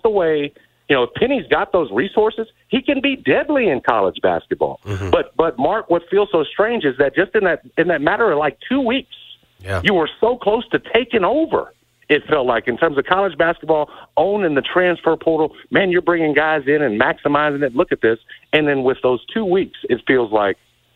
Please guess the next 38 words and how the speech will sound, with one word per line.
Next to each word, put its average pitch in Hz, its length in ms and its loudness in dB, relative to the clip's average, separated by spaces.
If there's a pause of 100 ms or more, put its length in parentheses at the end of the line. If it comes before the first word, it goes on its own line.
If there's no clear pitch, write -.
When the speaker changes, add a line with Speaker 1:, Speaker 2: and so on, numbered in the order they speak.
(160)
Speaker 1:
my 135 220 0
gosh, 143 360 0
you're 151 100 0
back 113 260 0
to 110 120 0
a 98 40 0
point 120 280 -2
where 104 300 0 (360)
if 95 180 0
they 190 140 2
don't 101 200 0
make 143 220 0
it, 104 40 4
what, 95 220 0
what, 107 240 2
what, 90 240 -2
what's - 220 0
the 95 60 -2
future - 340 -2
look 73 220 -2
like? 131 200 -2 (120)
Which - 180 2
is 127 180 0
so, 185 180 2 (340)
so 220 200 2
unlike 151 520 0
any 147 260 2
other 127 260 0
season 117 280 0
we've 98 160 0 (120)
seen 127 300 2
where 92 140 2
there 95 120 4
was 87 180 0
that 120 220 2
kind 120 160 2
of 101 120 0
potential 104 560 0